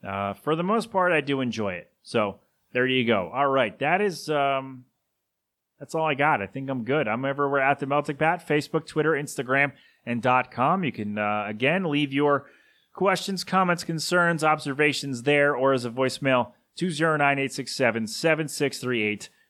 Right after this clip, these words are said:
or, uh, send your corrections. If I'm wrong about things,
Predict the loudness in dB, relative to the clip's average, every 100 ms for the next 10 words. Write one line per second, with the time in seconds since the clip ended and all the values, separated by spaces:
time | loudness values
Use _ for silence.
0 | _ -14 -10 -6 -6 -6 -6 -2 0 0
1 | 0 2 2 2 -2 -12 -14 -14 -8 0
2 | 2 2 2 0 2 0 0 -2 -8